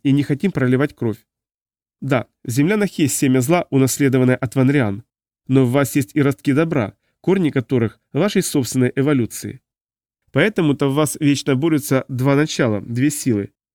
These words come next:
Созидание и разрушение, которым вы дали имена Бога и Сатаны. Мы прочитали в ваших умах – что некоторые из землян верят в космическое происхождение Господа.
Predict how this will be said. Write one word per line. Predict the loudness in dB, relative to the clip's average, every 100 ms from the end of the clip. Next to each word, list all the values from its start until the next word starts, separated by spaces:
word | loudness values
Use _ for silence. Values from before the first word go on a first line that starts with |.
| _ _
Созидание | -2 0 0 0 2 2
и |
разрушение, | 0 -2 -2 0 2 0 -4 _ _
которым | -4 2 2 4
вы | 2
дали | 2 2 2
имена | 2 2 2 0
Бога | 0 0 0
и | -2
Сатаны. | -4 -4 -2 -2 -4 -10 _ _ _ _ -2
Мы | 2 2
прочитали | 2 -2 -2 0 2
в | 2
ваших | -2 -2 -2
умах – | 0 0 -4 _ _
что | -2 2
некоторые | 2 0 0 0
из | 0 -2
землян | 2 2 2 0
верят | -2 0 0 0
в | -4
космическое | -4 -2 -2 0 0
происхождение | 0 -2 0 -2 0 0 0
Господа. | 0 -4 -4 -8 -10